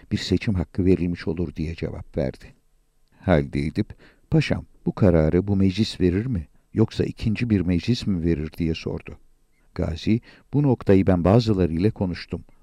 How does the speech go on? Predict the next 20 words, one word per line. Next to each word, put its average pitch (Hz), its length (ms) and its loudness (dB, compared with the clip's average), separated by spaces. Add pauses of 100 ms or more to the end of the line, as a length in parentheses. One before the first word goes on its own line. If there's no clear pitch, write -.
(120)
Buna 135 180 2
henüz 113 360 2
itiraz 85 460 0
edenler 82 480 2
vardır. - 420 -8 (260)
Fakat - 380 0
er 127 140 4
geç - 260 -6
olacaktır. - 680 -8 (280)
Buhara'da, 95 580 2 (120)
İran'da, 85 480 0
Afgan'da 87 600 -4
Müslümanlar 92 560 0
şapka - 360 0
giyerler 78 520 -4
ve 85 80 -4
şapka - 380 -2
ile 82 240 -2
namazlarını 82 560 -4
kılarlar. - 540 -10